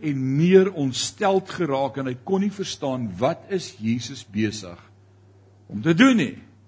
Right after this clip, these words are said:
Wat gaan hier aan? Hy's die Heer. Hy's die Messias. Hy's die Seun van God. Hy moet nie ons voete was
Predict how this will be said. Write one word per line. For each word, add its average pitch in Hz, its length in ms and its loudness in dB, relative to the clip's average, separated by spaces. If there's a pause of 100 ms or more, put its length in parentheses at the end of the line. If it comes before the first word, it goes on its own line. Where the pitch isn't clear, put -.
(680)
Wat 196 280 6
gaan 190 360 0
hier 156 560 4
aan? 104 200 -4 (1200)
Hy's 247 320 6
die 254 160 8 (160)
Heer. 311 420 12 (1120)
Hy's 226 260 4
die 294 100 2
Messias. 302 800 8 (800)
Hy's 247 240 8
die 294 120 4
Seun 302 480 4
van 294 200 4
God. 294 360 6
Hy 254 280 8
moet 349 160 4
nie 349 100 6
ons 320 340 8
voete 302 280 4
was 240 340 4